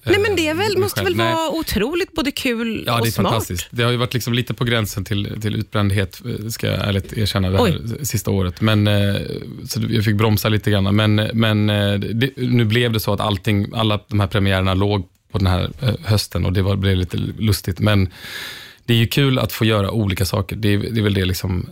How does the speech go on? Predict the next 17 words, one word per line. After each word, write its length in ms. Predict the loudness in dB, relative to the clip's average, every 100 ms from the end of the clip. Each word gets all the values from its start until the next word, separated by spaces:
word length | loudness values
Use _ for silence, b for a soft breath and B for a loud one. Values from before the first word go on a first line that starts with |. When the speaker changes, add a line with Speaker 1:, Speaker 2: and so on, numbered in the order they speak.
| -4
Speaker 2:
man 240 | 0 2
drömmer 300 | 2 2 2
om. 160 | 0 0
Och 280 | -2 -4 -8
det 320 | -4 0 2
har 160 | 4 4
jag 340 | 2 2 -2 -6 _ _ -10 -10 -2
med 180 | 0 2
god 200 | 4 2
hjälp 180 | 2 2
av 80 |
mina 140 | 2 4
agenter 400 | 4 2 2 2
och 100 | 4
vänner 320 | 4 4 4
och 80 | 2
liksom 400 | 0 2 0